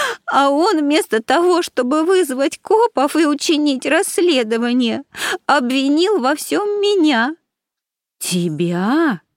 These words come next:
Но почему?» «Не знаю», грустно скривила маленький ротик фея.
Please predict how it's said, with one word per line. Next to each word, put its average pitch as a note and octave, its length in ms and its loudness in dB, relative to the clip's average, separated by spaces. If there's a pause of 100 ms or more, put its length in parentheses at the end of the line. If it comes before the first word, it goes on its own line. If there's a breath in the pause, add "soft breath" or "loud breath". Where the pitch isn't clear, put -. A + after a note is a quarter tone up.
(120)
Но F#3 200 0
почему?» D#4 920 0 (880)
«Не D#4+ 240 4
знаю», C4+ 880 0 (420)
грустно G#3+ 500 0
скривила F#3+ 500 0
маленький F#3+ 520 0
ротик A#3 340 -2
фея. D#3+ 580 -6